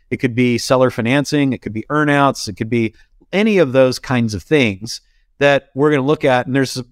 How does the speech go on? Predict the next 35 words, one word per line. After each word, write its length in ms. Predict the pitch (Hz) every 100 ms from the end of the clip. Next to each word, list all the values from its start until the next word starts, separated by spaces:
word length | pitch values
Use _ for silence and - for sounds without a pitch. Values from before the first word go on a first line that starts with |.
| _ -
a 60 |
couple 340 | - 180 170 123
hundred 420 | - 175 170 131
of 100 | 110
those 320 | 117 113 107
that 140 | 110 123
we've 180 | 120
identified. 640 | 107 139 156 - 101 101 123 _ _ -
And 100 | 147
so 80 | 190
we 120 | 233
just 160 | 277 -
stack 320 | 156 165 -
those 200 | 170 156
on 140 | 147
top 240 | 143 139 143
of 80 |
each 140 | 147 151
other 200 | 147 147
like 220 | 131 117
Lego 320 | 135 175 147
bricks 460 | 123 117 139 - 131
until 520 | 127 123 123 127 127 _ _ -
we 420 | 131 131 131 - _
go 340 | 131 135 139 135
and 180 | 117 107
bridge 360 | 135 139 113
the 80 | 113
gap 300 | 127 147 -
between 280 | - 131 123
what 140 | 127
the 60 | 107
seller 320 | - 127 123
wants 420 | 110 117 127 -
and 280 | 117 113